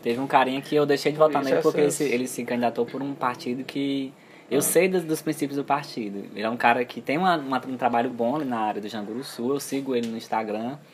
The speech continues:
Speaker 1: Ele é uma pessoa já bem conhecida, mas o partido dele não tinha condição nenhuma. E aí?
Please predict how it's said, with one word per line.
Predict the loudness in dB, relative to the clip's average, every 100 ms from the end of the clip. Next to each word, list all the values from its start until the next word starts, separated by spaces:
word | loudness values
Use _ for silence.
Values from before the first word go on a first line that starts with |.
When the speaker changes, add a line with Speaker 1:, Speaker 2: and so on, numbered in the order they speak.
| -20 -20 -20 -20 -8
Speaker 1:
Ele | 0
é |
uma | 0
pessoa | 2 4
já | 4
bem | 4 0
conhecida, | -2 -2 0 4
mas | 4 4
o | 4
partido | 4 4 0 0
dele | 2 4 0 -6 -14 -20 -20 -20 -20 -20 -8
não | -4 -2
tinha | -4 -4
condição | -4 -4
nenhuma. | -6 -8 -8 -10 -14 -10
E | -8
aí? | -6